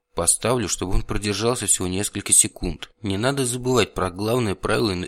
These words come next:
зеркального щита. Он отражает только заклятие с меньшей энергетикой, чем затрачено на его сознание. То есть, если по моему зеркальному щиту жахнет фаербол Невилла, то щит снесёт мгновенно.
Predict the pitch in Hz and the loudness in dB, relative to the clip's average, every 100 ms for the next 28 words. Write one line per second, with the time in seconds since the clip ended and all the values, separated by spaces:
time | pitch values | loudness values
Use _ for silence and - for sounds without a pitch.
0 | - 101 95 - 110 110 101 - 101 - | -2 -2 -2 0 0 0 0 -2 -2 -4
1 | 85 - _ - 123 139 - 98 90 87 | -6 -8 _ -2 0 0 0 -2 0 -2
2 | - - 110 - 95 95 113 120 113 - | -2 -2 -2 -2 -4 -2 -2 -2 0 0
3 | 113 117 113 - 87 92 92 90 104 120 | 2 0 0 -2 -4 -4 -6 -4 -2 -2
4 | - - - - 87 87 - 101 113 - | -2 -4 -6 -4 -4 -6 -2 -2 0 -2
5 | 87 90 90 92 104 104 101 104 87 82 | -2 -2 -2 0 0 0 -2 -2 -2 -6
6 | - - - - - - _ - 98 - | -12 -20 -20 -20 -20 -20 _ -2 0 2
7 | 135 - 135 123 120 123 120 113 107 113 | 2 -2 -2 -2 0 0 0 -2 -2 -2
8 | - 117 104 101 110 - 98 90 110 - | -2 -2 0 -2 -2 -2 -2 2 0 0
9 | 90 - 95 95 104 107 120 131 98 - | -6 -2 -2 0 0 0 0 0 -2 -4
10 | _ 90 87 131 127 123 110 - 123 113 | _ -2 0 0 0 2 2 2 0 -2
11 | 104 113 120 98 85 82 | 0 2 2 2 0 -6